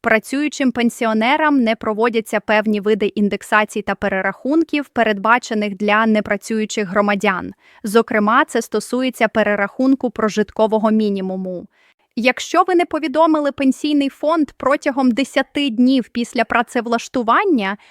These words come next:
ви продовжуєте отримувати пенсію як непрацююча особа. З точки зору закону, ви незаконно збагачуєтеся.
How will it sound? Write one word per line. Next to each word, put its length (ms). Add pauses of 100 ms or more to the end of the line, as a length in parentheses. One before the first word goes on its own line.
(120)
ви 220
продовжуєте 960
отримувати 680
пенсію 680
як 340
непрацююча 840
особа. 640 (320)
З 120
точки 380
зору 300
закону, 760 (220)
ви 200
незаконно 680
збагачуєтеся. 1120